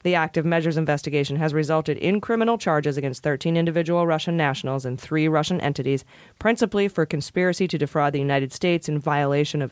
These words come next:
eighteen U S Code three seventy-one." And if it then points to, uh, points us to the eighteen C R thirty-two indictment of the Russians. Um, so that's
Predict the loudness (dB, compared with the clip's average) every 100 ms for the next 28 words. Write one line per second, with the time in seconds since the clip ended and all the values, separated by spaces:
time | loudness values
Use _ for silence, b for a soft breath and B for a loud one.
0 | -4 -4 -2 -2 0 2 0 -2 -2 -2
1 | -2 -2 -4 -2 -4 -2 -2 0 2 0
2 | B B B B B -2 0 2 2 0
3 | 0 -2 0 -2 2 0 0 -2 -2 -2
4 | 0 0 0 B B B B B 0 0
5 | 0 0 -2 -2 0 2 0 2 -2 -2
6 | 0 2 2 0 -4 -4 2 2 2 2
7 | 0 0 0 0 2 -2 -4 -8 -6 -4
8 | 0 0 0 -2 -6 -8 B B B B
9 | -6 -2 0 0 -2 0 0 2 0 -4
10 | -12